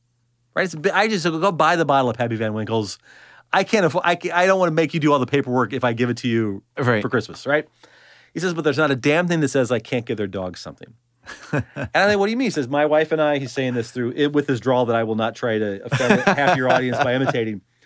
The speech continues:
Speaker 1: Uh, "My wife and I raise dogs. We have someone make treats for us."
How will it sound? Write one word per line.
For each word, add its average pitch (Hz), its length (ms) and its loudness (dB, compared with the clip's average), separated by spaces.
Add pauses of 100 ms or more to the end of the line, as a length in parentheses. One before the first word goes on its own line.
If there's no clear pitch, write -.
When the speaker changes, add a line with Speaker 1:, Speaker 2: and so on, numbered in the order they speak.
(400)
Speaker 1:
Uh, 147 240 2 (680)
"My 165 100 2
wife 185 200 2
and 175 100 0
I 156 80 4
raise 131 300 2
dogs. 190 380 4
We 156 140 -2
have 147 180 -2
someone 180 240 -4
make 175 160 -4
treats 311 240 -6
for - 160 -4
us." - 280 -12